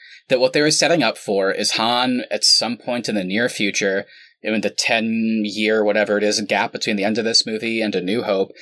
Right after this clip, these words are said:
he's gonna find out Kira's true intentions. She's gonna have to betray him because in order to save herself, like, Han was able to,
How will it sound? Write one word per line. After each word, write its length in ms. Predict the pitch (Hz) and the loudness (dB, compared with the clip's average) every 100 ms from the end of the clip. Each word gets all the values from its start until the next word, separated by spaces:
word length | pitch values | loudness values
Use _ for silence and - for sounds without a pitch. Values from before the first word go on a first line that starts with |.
| - | -18
he's 140 | - 107 | -6 -2
gonna 180 | 107 92 | -2 -4
find 380 | - 113 123 135 | -2 0 2 4
out 220 | 135 135 | 2 0
Kira's 380 | - 127 135 - | -2 0 0 0
true 180 | 135 | 0
intentions. 720 | 131 127 127 123 127 123 127 - | 2 2 0 0 0 0 -2 -4
She's 180 | - 113 | -2 -2
gonna 220 | - 110 | 0 0
have 180 | 113 117 | 2 0
to 80 | - | -2
betray 360 | 117 - 127 117 | -2 0 2 2
him 200 | 123 117 | 2 0
because 340 | 110 117 98 | -2 0 0
in 80 | 107 | 2
order 220 | 107 107 | 2 2
to 80 | 98 | 2
save 300 | 92 120 107 | 2 2 0
herself, 600 | - - - 92 104 - - - - - | 2 2 4 2 0 -2 -12 -20 -20 -4
like, 240 | 104 - - | -2 -2 -10
Han 300 | - 135 135 | 0 2 2
was 140 | 120 | 0
able 200 | 123 120 | 0 0
to, 260 | - 110 101 | 0 0 0